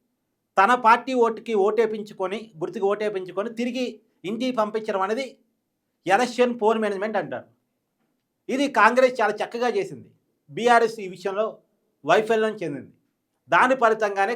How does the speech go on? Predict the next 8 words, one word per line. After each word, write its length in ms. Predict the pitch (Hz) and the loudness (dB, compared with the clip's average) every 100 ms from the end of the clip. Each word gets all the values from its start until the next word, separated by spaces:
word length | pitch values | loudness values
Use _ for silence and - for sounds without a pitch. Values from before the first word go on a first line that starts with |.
| 233 | 0
కాంగ్రెస్ 340 | 190 208 190 - | 0 0 -6 -4
పార్టీకి 380 | 175 180 202 185 - _ _ 147 | -4 -4 -6 -6 -8 _ _ -4
మెజారిటీ 480 | 180 214 262 254 240 233 | 0 4 4 2 -2 2
కూడా 100 | 233 190 | 2 2
అనుకున్న 280 | 214 220 214 | 0 -2 -2
దానికంటే 360 | 196 185 170 190 | -2 -4 -4 -4
ఎక్కువగా 280 | 170 185 180 147 | -6 -6 -6 -6
కన-, 260 | 135 139 | -8 -8